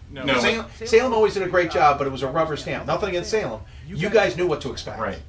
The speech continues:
Speaker 1: No, in, in my experience on this committee, you know, we've definitely been in touch with the host site a lot more, uh,
Speaker 2: Okay.
Speaker 1: this year
Speaker 2: Sure.
Speaker 1: compared to the years in the past. But, you know, we had a great run of twenty-three years at Salem, and Salem and Kerry and all his people with odac did a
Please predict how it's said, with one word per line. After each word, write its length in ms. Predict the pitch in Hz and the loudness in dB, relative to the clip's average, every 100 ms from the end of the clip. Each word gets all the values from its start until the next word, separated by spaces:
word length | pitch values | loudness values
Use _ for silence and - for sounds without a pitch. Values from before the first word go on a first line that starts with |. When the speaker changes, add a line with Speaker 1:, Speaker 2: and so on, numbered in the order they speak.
| - - | -18 -16
Speaker 1:
No, 340 | 120 120 117 117 | -6 0 2 2
in, 220 | 127 123 | 0 -2
in 120 | 131 | -4
my 180 | 123 123 | -4 -4
experience 420 | 120 - 120 113 | -6 -8 -6 -6
on 100 | 113 | -8
this 120 | 107 | -10
committee, 540 | - 110 110 104 104 104 | -10 -8 -8 -8 -8 -8
you 80 | 113 | -10
know, 140 | 101 | -8
we've 260 | 101 110 110 | -10 -12 -6
definitely 360 | 110 107 110 101 | -6 -4 -8 -8
been 200 | 107 104 | -10 -10
in 160 | 98 98 | -12 -12
touch 240 | 107 104 | -12 -12
with 80 | 95 | -10
the 100 | 98 | -10
host 300 | 104 98 - | -10 -10 -6
site 260 | 98 101 - 92 | -6 -6 -10 -10
a 60 | 98 | -6
lot 240 | 101 107 | -4 -4
more, 360 | 107 117 127 - - - | -6 -6 -6 -10 -18 -16
uh, 40 | 107 - - | -8 -4 -4
Speaker 2:
Okay. 40 | 196 | -6
Speaker 1:
this 220 | 113 - | -8 -8
year 100 | 117 | -6
Speaker 2:
Sure. 100 | 262 | -4
Speaker 1:
compared 320 | 117 226 - | -6 -8 -8
to 60 | 214 | -8
the 40 | |
years 240 | 104 104 104 | -12 -12 -12
in 40 | |
the 60 | 101 | -12
past. 400 | 107 107 110 104 | -8 -8 -8 -8
But, 200 | 104 98 - - | -8 -10 -12 -18
you 180 | 104 104 | -12 -10
know, 60 | |
we 80 | 101 | -8
had 100 | 113 | -8
a 40 | 110 | -6
great 220 | 110 104 | -8 -6
run 180 | 107 104 | -6 -6
of 140 | 98 | -8
twenty-three 380 | 110 107 95 107 | -10 -10 -10 -10
years 220 | 104 104 | -8 -8
at 100 | 107 | -10
Salem, 360 | - 107 107 110 | -10 -8 -8 -6
and 140 | 98 | -8
Salem 380 | - 107 107 107 | -8 -8 -8 -10
and 220 | 101 98 107 | -10 -10 -10
Kerry 400 | 107 107 113 113 - 107 | -8 -8 -10 -16 -18 -16
and 100 | 104 | -10
all 160 | 104 101 | -8 -8
his 120 | 101 | -8
people 300 | - 113 110 | -12 -12 -10
with 140 | 104 104 | -10 -8
odac 480 | 107 107 107 - | -8 -6 -8 -8
did 120 | 110 | -12
a 80 | 98 | -12